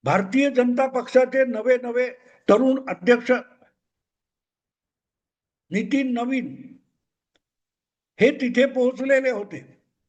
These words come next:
भाजपचे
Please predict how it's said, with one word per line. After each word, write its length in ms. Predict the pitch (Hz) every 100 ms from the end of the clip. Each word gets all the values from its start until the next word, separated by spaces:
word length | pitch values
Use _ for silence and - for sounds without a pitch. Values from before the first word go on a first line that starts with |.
| _ _ _ _ _ _ _ _ _ _ _ _ _ _ _ _ _ _ _ _ _ _ _ _ _ _ _ _ _ _ _ _ _ _ _ _ _
भाजपचे 840 | 139 180 240 262 247 240 254 240